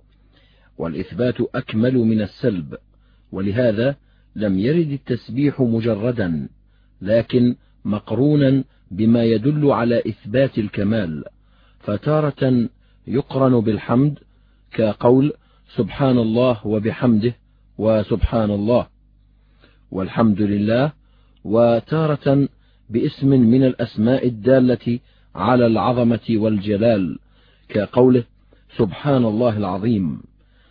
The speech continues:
فإن كان حديث أبي مالك يدل على أن الذي يملأ ما بين السماء والأرض هو مجموع التسبيح والتكبير، فالأمر ظاهر، وإن كان المراد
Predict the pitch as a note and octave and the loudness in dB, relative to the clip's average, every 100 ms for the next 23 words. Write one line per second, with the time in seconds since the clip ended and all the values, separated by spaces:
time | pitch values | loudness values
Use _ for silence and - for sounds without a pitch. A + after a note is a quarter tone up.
0 | _ - A2+ G#2+ E3 F3 C#3+ B2+ A2+ D3+ | _ -6 -4 0 2 2 2 -2 0 -2
1 | C3 A#2+ A#2+ A2+ G#2+ A2+ A2 C#3 C3+ D3 | -2 -2 0 0 2 0 -2 0 0 0
2 | D#3+ _ _ - G#2+ A#2 F3 F3 D3 C3+ | -2 _ _ -6 -4 0 2 4 4 4
3 | B2+ C3 C3+ B2 A2 A2+ C#3+ C#3 D3+ - | 2 0 2 2 2 2 0 0 -2 -4
4 | _ - G2 C#3 D3 C#3 C3+ B2+ A#2+ A2 | _ -6 0 2 4 2 4 4 4 2
5 | B2 C#3+ B2+ - - A2 B2+ - A#2+ A2+ | 2 2 2 0 0 2 2 0 0 2
6 | G#2+ A2+ B2+ F#2 - _ _ _ - A2 | 0 0 -2 -4 -12 _ _ _ -2 4
7 | A#2 A2 G2 G#2+ D3+ B2+ B2+ - B2 - | 6 6 2 0 2 2 0 -2 -6 -2
8 | C3 D3 C3 A2+ C3 - A#2+ - A2 B2+ | 0 0 2 0 0 -2 -6 -4 -2 2
9 | D#3+ D#3 _ _ _ _ - G2 F#2+ - | 2 -2 _ _ _ _ -2 0 0 2
10 | B2+ A#2 A2 G2 C3 C#3 G2 F#2 A1+ - | 4 4 4 0 0 0 0 -6 -8 -18
11 | _ - - _ _ - C2 F#2+ A#2 A2+ | _ -20 -20 _ _ -12 -10 -2 0 2
12 | A2+ A2+ B2+ C3+ C3 | 2 2 2 2 2